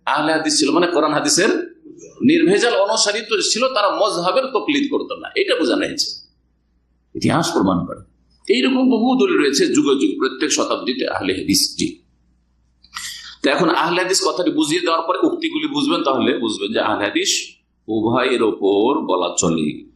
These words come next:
এই আহলুল হাদিসরা হচ্ছে ওয়াহুম আহলুস সুন্নাত ওয়াল জামা, এরা হচ্ছে আহলে সুন্নাত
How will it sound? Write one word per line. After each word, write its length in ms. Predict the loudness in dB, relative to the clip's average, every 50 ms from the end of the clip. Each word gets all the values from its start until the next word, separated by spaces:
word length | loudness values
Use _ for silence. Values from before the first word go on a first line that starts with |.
| _ -20 -8 _
এই 220 | -2 -2 0 0 0
আহলুল 340 | 0 2 2 2 2 0 0
হাদিসরা 360 | 0 0 0 0 0 0 0
হচ্ছে 240 | -2 -2 -2 -2 0
ওয়াহুম 260 | 0 0 0 0 0
আহলুস 360 | -2 -2 -2 -2 -2 -2 -2
সুন্নাত 300 | -2 0 0 0 0 0
ওয়াল 160 | 0 0 2
জামা, 260 | 0 0 0 0 0 0
এরা 180 | 0 0 0
হচ্ছে 180 | -2 -2 -2 -2
আহলে 160 | -2 0 -2
সুন্নাত 380 | -2 -2 0 0 0 0 -2